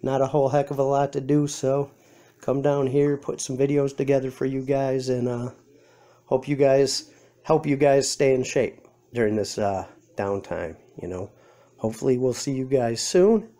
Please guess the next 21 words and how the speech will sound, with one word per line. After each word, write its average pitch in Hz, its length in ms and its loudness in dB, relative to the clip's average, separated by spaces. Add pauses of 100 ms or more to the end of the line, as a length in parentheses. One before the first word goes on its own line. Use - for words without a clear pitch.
(500)
Take 135 280 0
care. 143 380 0 (260)
I 139 60 0
miss 135 260 0
you 147 80 -2
guys 135 320 0 (560)
a 175 80 -2
lot, 165 400 0 (160)
you 156 80 2
know. 156 240 2 (1500)
Not 151 180 0
much 156 180 0
you 156 80 -6
can 143 80 0
do. 156 240 0
Julius 156 440 -2
misses 151 320 -4
you 147 100 -12
guys, 147 500 -2
the - 80 -20
kids, 147 600 -8